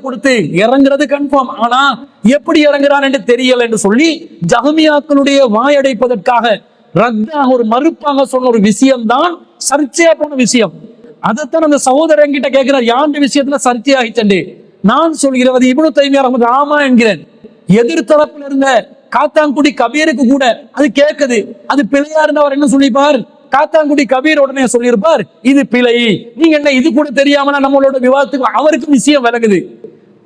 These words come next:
நம்ம எதிர்-, எதிரணியில இருந்தவருக்கு விளங்குது, கேள்வி கேட்டவருக்கு எதை கேட்டாருன்னு விளங்குது, பதில் சொன்னவருக்கு என்ன பதில் சொன்னோம் என்று விளங்குது. ஆனா முக்காடு போட்டதுனால முஃபாரிஸ் ரசாதிக்கு இது விளங்கல.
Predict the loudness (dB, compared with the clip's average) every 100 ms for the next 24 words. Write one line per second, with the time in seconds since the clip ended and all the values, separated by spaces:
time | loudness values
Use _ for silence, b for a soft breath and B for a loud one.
0 | 0 2 0 0 2 0 -2 -2 -2 0
1 | 2 0 0 -2 -2 0 0 -2 -2 0
2 | 2 2 0 -4 -20 -20 -4 2 2 2
3 | 0 2 0 0 -2 0 0 2 0 0
4 | 0 0 0 0 -2 0 2 0 -2 -10
5 | -18 -4 -2 -2 -4 -2 0 0 -2 0
6 | 0 0 -2 -4 -2 0 2 2 0 0
7 | 0 2 0 0 -8 -20 _ -2 0 0
8 | 0 0 -2 -4 0 0 -2 -4 -2 -2
9 | -4 -2 -2 -2 -2 0 2 2 -2 -4
10 | -2 0 -2 0 2 2 0 0 0 0
11 | 2 2 2 2 2